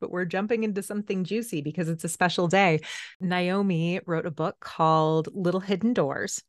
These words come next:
right? And yeah, today is the day that her book is officially published out in the world, and you're gonna be able to buy it and enjoy it and use it. When my book came out, I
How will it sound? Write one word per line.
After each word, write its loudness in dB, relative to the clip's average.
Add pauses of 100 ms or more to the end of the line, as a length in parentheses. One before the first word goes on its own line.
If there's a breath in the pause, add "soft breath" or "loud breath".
right? 4 (440 loud breath)
And 2 (280)
yeah, -4 (140)
today 6
is 4
the 2
day 4
that 0
her -2
book -2
is 2
officially 0
published 2
out 2
in 0
the 2
world, 2
and 0
you're -2
gonna -2
be -2
able -2
to 0
buy 4
it 2
and -2
enjoy 2
it 4
and 2
use 2
it. 2 (600 loud breath)
When 2
my 4
book 0
came -2
out, 0
I -2